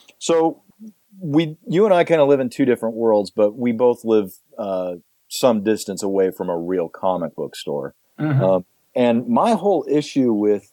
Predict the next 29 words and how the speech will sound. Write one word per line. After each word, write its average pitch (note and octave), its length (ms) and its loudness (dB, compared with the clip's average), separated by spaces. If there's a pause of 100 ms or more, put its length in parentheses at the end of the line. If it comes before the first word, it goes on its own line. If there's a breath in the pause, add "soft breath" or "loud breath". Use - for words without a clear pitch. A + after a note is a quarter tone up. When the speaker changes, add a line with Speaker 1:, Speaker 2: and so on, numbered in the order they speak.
Speaker 1:
with A2 260 -4
the G#2 80 -2
digital A2+ 540 0
option G2 540 -2
on G2 240 -4
Comixology F2+ 1160 0
or, E2 320 2
or F#2 240 0
any B2 200 0
of F2 120 0
them E2 220 -4
really G2 380 0
is F2+ 180 -8
that F#2+ 260 -2
they're G#2 180 0
all, G#2+ 480 0
they G#2 120 0
all G#2+ 160 2
have, G2+ 240 0 (260)
uh, F2 280 -2
digital G2+ 440 0
rights F2 260 0
management E2 540 -2
attached - 500 -4
to C#2+ 140 -10
'em. C2 160 -20 (420 loud breath)
So F#2 560 0 (240)
I C3+ 200 2
can't A2+ 840 -2